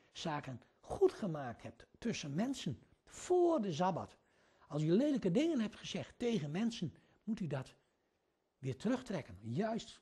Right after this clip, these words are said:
voor de Sabbat. Dat wil God graag, want wij moeten gereinigd, geheiligd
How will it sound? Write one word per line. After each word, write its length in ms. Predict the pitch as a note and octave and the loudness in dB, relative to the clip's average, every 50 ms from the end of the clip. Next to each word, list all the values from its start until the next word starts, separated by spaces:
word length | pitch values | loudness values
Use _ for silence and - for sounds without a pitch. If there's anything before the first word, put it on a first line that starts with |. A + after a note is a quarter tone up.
| _ | _
voor 340 | _ - - - A#3+ A#3 A3 | _ -12 -8 -6 -4 -4 -4
de 80 | E3+ C#3+ | -6 -6
Sabbat. 360 | - D3+ C#3 C#3 - - - | -8 -8 -10 -10 -12 -10 -8
Dat 140 | C3 A#2+ A2 | -8 -6 -4
wil 180 | D3 A#3 A3+ | -4 -4 -6
God 280 | F#3+ - - E3 - - | -6 -10 -10 -12 -12 -12
graag, 340 | - - B2 F#2 E2+ - - | -14 -16 -16 -16 -16 -16 -8
want 280 | - B2 D3 C#3+ C#3 - - - - - - _ | -6 -4 -4 -4 -8 -12 -16 -20 -20 -20 -20 _
wij 160 | - C#3 C#3+ | -10 -6 -6
moeten 220 | D#3 D#3+ D3 - - | -4 -4 -6 -8 -10
gereinigd, 600 | - - A#2+ A#2 C3+ D#3 E3+ E3 D#3+ D3+ C3+ - _ | -8 -8 -6 -6 -4 -4 -6 -6 -6 -8 -10 -14 _
geheiligd 580 | - - G#2+ F#2+ G#2 B2+ A#2+ A2+ A2+ - - | -14 -14 -12 -10 -10 -10 -10 -10 -10 -14 -18